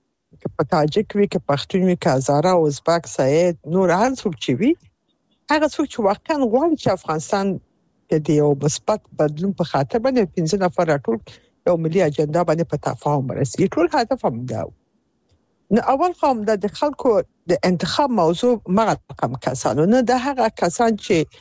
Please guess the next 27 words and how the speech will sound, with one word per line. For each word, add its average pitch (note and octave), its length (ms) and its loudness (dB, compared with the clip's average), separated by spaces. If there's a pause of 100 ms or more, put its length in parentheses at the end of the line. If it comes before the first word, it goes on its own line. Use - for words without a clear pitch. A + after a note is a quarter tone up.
(360)
کله G#3 100 2
د F#3+ 80 0
افغانستان F3 580 0
نوم A3+ 180 4
باید G#3 200 0
بدل F#3+ 360 2
کړي، F3+ 380 0
کله C#3+ 220 2
مثلاً C#3 540 0 (800)
تنظیمي D#3+ 580 2 (140)
مسایل F3+ 580 2
ته F#3+ 120 -2
لمن F3+ 360 2
ووهي، E3 360 2
سمتي، D#3+ 560 0
ژبني. E3 520 0 (1000)
دا D4+ 140 2 (100)
کسان C4+ 400 0
خو A#3 140 -4
مغه E3+ 220 0
خپله B3+ 340 0
لوبه A3+ 280 2
متاسفانه G#3 840 0
یا F3+ 200 2
خپل - 320 -2
همدا B3 320 2
رقم B3 340 -2